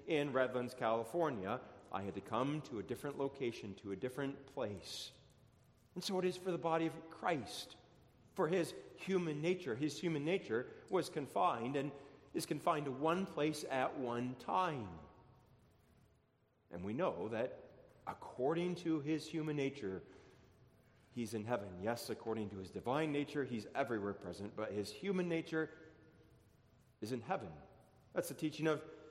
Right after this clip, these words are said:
Acts three, verse twenty-one. "And he shall send Jesus Christ, which before was preached unto you,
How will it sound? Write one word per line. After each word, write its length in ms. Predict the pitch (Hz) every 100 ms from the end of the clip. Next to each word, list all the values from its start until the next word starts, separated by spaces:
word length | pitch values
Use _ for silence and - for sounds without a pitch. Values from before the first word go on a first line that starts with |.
| - - -
Acts 340 | 135 147 -
three, 200 | 147 156
verse 260 | 143 147 147
twenty-one. 540 | - 151 147 170 151
"And 100 | 117
he 120 | 139
shall 360 | 147 156 147 139 - - - - -
send 420 | - 151 160 147
Jesus 420 | 151 160 139 131
Christ, 420 | - 147 117 127
which 220 | 131 127 -
before 440 | - - 160 165
was 180 | 135 127
preached 380 | - 147 - 147
unto 180 | 135
you, 280 | 123 110 104